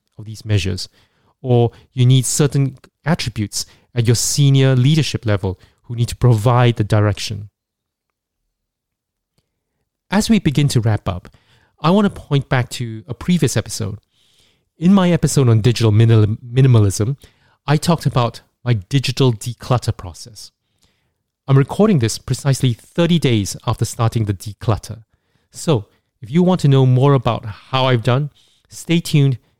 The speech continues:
at the end of this episode. That's all for this week. If you like what you hear,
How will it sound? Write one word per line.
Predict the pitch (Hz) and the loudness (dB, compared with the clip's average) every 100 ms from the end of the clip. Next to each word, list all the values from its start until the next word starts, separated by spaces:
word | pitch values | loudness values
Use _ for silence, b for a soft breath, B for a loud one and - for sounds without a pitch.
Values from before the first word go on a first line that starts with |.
| _ | _
at | 131 120 | -2 0
the | 120 | 2
end | 117 | 2
of | 110 | 2
this | 113 - | -2 -6
episode. | 101 - - 104 117 _ _ _ _ _ _ _ _ _ _ _ _ | -8 -10 -10 -10 -12 _ _ _ _ _ _ _ _ _ _ _ _
That's | 165 165 | -4 0
all | 165 165 | 0 2
for | 139 | 0
this | 131 - | 0 -2
week. | 135 165 - - b b b b b _ | -4 -4 -8 -20 b b b b b _
If | 127 127 | -2 0
you | |
like | 135 185 | 2 0
what | 175 - | -2 -2
you | 143 | -2
hear, | 170 135 104 | 0 -2 -4